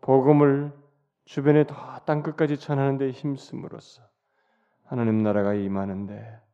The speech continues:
하나님 나라에 임할 때까지 충성스럽게 수고하는 그런 주의 백성들 되게 하옵소서.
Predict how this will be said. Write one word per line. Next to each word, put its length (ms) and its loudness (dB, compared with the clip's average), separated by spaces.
하나님 340 -2
나라에 480 0
임할 320 -2
때까지 920 -12
충성스럽게 760 -8
수고하는 580 -14
그런 280 -12
주의 240 -8
백성들 500 -12
되게 320 -12
하옵소서. 840 -14